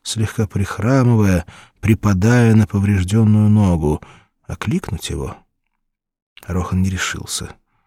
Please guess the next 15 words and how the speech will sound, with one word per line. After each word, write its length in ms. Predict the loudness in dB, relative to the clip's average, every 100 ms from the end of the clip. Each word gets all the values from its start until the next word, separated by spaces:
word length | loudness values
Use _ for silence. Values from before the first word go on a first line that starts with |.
| _ _ _
Правда, 280 | -2 0 2
он 100 | 2
попробовал, 680 | 2 0 4 4 4 4 4
но 160 | 2
голос 440 | 2 0 0 -2 -4
застрял 600 | -6 -6 -8 -6 -6 -6
в 120 | -8
горле. 580 | -10 -8 -8 -8 -10 -12 -16 -20 _ _ _ _ -8
Он 200 | -4 0
ненавидел 600 | 2 2 2 0 0 -4
себя 300 | -6 -4 -4
за 120 | -4
этот 220 | -6 -10
проклятый 540 | -8 -6 -4 -4 -4
страх, 680 | -6 -6 -4 0 0 -2